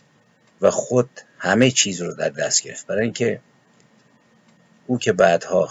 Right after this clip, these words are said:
حتی پسران خود رو از نعمت حیات محروم کرد، نمیتونست اجازه بده که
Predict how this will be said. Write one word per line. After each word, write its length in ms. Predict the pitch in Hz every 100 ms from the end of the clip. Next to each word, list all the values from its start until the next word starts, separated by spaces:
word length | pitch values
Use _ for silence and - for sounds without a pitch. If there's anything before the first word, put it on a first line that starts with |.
| -
حتی 260 | - - 98
پسران 720 | - 101 - 98 107 120 110
خود 300 | - 107 -
رو 140 | - _ _ _ _ _ _ _ _ -
از 480 | - 85 - - - 73
نعمت 420 | 82 78 87 -
حیات 500 | 82 87 90 95 85 -
محروم 580 | 85 87 - 87 82 78
کرد، 340 | 92 98 98
نمیتونست 800 | 90 95 92 87 - 69 - - _ _ _ _ _ _
اجازه 380 | - 90 90 80
بده 220 | 95 87
که 280 | 85 82 76